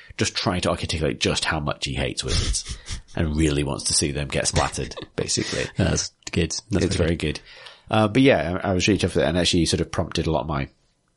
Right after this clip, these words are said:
Speaker 1: hobby stuff this month, just trying to, you know, pull together the Khorne stuff I, I do already have,
Speaker 2: Mm.
Speaker 1: 'cause, um,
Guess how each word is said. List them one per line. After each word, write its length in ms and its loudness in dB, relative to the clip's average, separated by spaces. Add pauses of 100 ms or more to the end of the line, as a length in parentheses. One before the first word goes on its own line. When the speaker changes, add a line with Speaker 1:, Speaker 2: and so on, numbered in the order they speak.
(960)
Speaker 1:
hobby 240 2
stuff 240 0
this 180 -2
month, 300 -4
just 120 -2
trying 160 -4
to, 200 -4 (360)
you 120 -4
know, 80 -2
pull 180 -2
together 280 -2
the 80 -4
Khorne 200 -4
stuff 240 -4
I, 320 -2
I 80 -2
do 220 0
already 320 0
have, 380 -4
Speaker 2:
Mm. 180 4
Speaker 1:
'cause, 240 -2 (1600)
um, 480 0